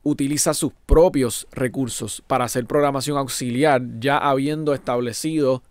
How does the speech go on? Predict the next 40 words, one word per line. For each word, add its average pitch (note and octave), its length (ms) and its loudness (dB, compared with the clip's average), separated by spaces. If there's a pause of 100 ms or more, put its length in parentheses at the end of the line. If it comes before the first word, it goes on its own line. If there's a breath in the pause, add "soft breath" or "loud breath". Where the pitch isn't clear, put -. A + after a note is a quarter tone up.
su, A#2+ 800 -6
su, A#2 800 -6 (500 soft breath)
em, G2+ 640 -12 (1300)
presencia D3+ 680 -2
a A#2 80 -4
través A2+ 260 -6
de C3 60 -4
un B2+ 80 -6
medio C3 200 -2
tradicional, C3+ 720 -2
se - 180 -10
conoce, A#2+ 540 -2 (160)
y A#2 100 -8
entonces, A2+ 420 -8 (100)
y B2+ 120 -4
tengo A#2+ 360 -2
mi A#2+ 220 -10
trabajo, B2+ 400 0
mi C3 100 -6
contenido, A#2 480 -8
mi B2+ 80 -8
programación A2 480 -10
en A#2+ 100 -8
este B2+ 240 -8
medio, C#3+ 340 0 (240 soft breath)
pero A2+ 160 -2
también G#2+ 280 -8
yo A#2 80 0
hago B2+ 100 2
cosas B2+ 460 -4
por G#2+ 160 -8
mi G#2+ 100 -8
cuenta C#3+ 360 -2
a A2+ 60 -4
través A2 280 -4
de A2 100 -8
mi B2 380 -4
propio, C3 440 0 (240 soft breath)
mi D#3 320 -2
distribución. A#2+ 720 -6